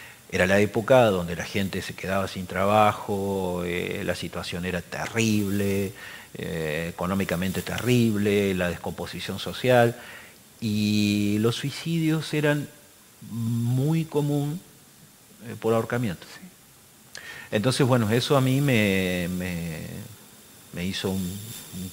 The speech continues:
Speaker 1: clic, yo necesitaba hablar de eso que estaba pasando.
Speaker 2: Claro. Eh, y, y en ese punto, y a través de la poesía, y a través de, de diferentes imágenes, eh,
Speaker 1: No es de lo único que habla el libro, ¿no?
Speaker 2: No,
Speaker 1: Es
Speaker 2: no,
Speaker 1: decir,
Speaker 2: no, no.
Speaker 1: eh, tien-, tiene como,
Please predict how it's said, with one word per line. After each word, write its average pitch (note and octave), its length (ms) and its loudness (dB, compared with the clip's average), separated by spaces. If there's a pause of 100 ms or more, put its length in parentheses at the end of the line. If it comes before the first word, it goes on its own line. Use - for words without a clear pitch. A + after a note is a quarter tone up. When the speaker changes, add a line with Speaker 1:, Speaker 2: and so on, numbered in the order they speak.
Speaker 1:
clic, A#2 360 0
yo F#2 140 -4
necesitaba F2+ 1080 0
hablar G#2 380 0
de G2 80 -4
eso F2 160 -8
que - 60 -16
estaba F2+ 240 -6
pasando. - 360 -10 (120)
Speaker 2:
Claro. G#3 160 -10 (1040)
Eh, D#3+ 220 -6
y, C#3+ 240 -8
y - 20 2
en C#3+ 80 2
ese F3+ 180 0
punto, E3 360 -4
y B2+ 60 -2
a B2 60 -4
través C#3 280 -2
de D#3+ 60 0
la D3 60 -2
poesía, C3+ 440 -4
y A#2+ 80 -8
a A#2+ 80 -10
través C3+ 420 -4
de, B2 200 -4 (340)
de A#2+ 420 -8
diferentes C#3+ 420 -4
imágenes, D3 680 0 (380)
eh, B2 280 -8 (640)
Speaker 1:
No B2+ 140 6
es F#3+ 60 12
de G3+ 60 10
lo F3+ 80 8
único E3 240 6
que C#3 80 10
habla C3+ 140 12
el C#3 80 8
libro, F#2+ 340 6
¿no? A2+ 220 6
Speaker 2:
No, B2 80 4
Speaker 1:
Es G#2 60 6
Speaker 2:
no, - 40 0
Speaker 1:
decir, C3 160 4
Speaker 2:
no, - 60 6
no. - 60 6
Speaker 1:
eh, - 80 2
tien-, C3 160 2
tiene C3+ 220 4
como, A2+ 320 2